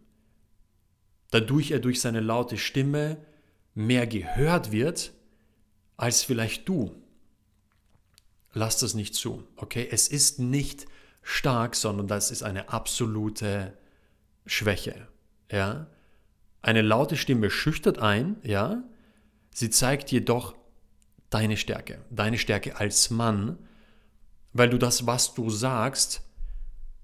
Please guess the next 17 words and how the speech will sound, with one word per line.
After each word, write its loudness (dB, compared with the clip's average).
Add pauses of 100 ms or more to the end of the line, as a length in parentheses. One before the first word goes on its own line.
(580)
weil 4
das 2
vielleicht 0
entweder 0
nicht -2
stimmt 0
oder -2
weil 0
du 0
selber 0
daran -6
Zweifel -6
hast. -8
Deswegen 0
wirst -2
du -2
lauter. -6